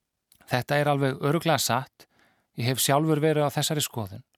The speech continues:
En ef íslenskan öðlast ekki þessa stafrænu framtíð, ef hvorki ískápurinn þinn né, né G P T gervigreindin munu læra íslensku,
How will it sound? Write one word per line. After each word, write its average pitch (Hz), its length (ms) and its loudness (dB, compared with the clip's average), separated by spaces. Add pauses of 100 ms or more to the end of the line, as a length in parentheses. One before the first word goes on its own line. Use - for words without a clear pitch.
(960)
En 113 160 2
ef 147 160 0
íslenskan 170 560 0
öðlast 170 400 0
ekki 185 240 -2
þessa 165 240 0
stafrænu 170 400 2
framtíð, 127 400 -2 (800)
ef 127 160 -2
hvorki 160 400 0 (140)
ískápurinn 147 580 0
þinn 104 220 -2
né, 123 180 -2
né 135 360 0 (200)
G 147 240 2
P 156 240 0
T - 320 0
gervigreindin 131 720 0
munu 131 160 0
læra 151 240 4
íslensku, 123 540 -2